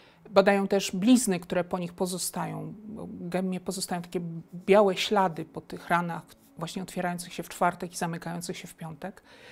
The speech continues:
ale stwierdzają, że nie są w stanie ich wytłumaczyć w sposób naturalny.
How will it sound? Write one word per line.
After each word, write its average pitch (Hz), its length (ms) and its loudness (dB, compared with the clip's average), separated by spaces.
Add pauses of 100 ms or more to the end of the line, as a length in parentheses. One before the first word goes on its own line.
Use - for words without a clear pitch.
(280)
ale 202 160 6
stwierdzają, 226 500 6
że 214 100 -2
nie 220 120 4
są 214 140 -2
w 208 60 -4
stanie 196 300 0
ich 185 80 -2
wytłumaczyć 185 640 -4
w - 80 -12
sposób - 400 -8
naturalny. 151 640 -8